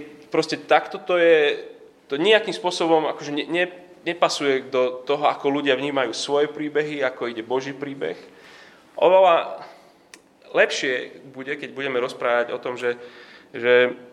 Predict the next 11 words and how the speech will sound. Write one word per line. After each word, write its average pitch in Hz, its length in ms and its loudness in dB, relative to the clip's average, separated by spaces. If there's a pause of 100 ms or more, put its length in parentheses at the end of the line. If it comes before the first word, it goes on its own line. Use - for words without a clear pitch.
(760)
čo, 170 160 0
čo 165 160 -4
ja 196 160 2
som 135 240 -4
vnímal 113 320 -4
za 107 80 -10
svoju 110 320 -10
hodnotu 107 420 -12 (140)
a 110 80 -16
svoju 107 320 -12
identitu. - 480 -14